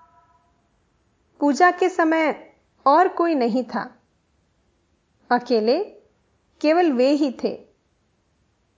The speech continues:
पूजा के अंतिम समय में हृदय पहुंचा था। राम बाबू ने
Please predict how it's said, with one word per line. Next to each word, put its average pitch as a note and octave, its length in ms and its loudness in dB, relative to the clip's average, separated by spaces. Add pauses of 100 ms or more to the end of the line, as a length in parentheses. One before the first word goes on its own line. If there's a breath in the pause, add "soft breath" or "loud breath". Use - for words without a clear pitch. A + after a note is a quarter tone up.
(600)
पूजा A#3 300 0
के C#4+ 200 -2
अंतिम C#4+ 540 -2
समय A#3+ 360 0
में C#4+ 160 0
हृदय B3 360 -2
पहुंचा A3+ 420 -2
था। - 380 -10 (1900)
राम A3 280 -2
बाबू A#3+ 280 4
ने B3+ 500 0